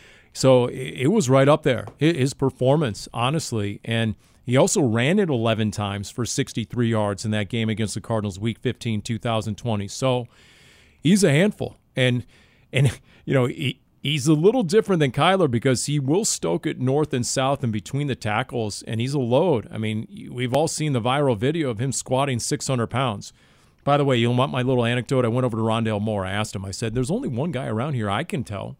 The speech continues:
who, who can relate to squatting six hundred pounds, and it's you, 'cause we saw that."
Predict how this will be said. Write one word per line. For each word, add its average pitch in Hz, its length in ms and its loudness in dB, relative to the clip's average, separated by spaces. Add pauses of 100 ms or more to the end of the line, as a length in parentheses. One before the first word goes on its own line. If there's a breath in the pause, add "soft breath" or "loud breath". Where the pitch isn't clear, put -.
who, 139 160 -4
who 135 140 -4
can 131 180 -4
relate 120 320 0
to 107 100 -6
squatting 117 420 -2
six - 240 -4
hundred 117 200 -2
pounds, 151 340 -4
and 113 100 -2
it's 110 160 -6
you, 226 240 2 (360 soft breath)
'cause 117 160 0
we 147 100 6
saw 254 300 6
that." - 220 -4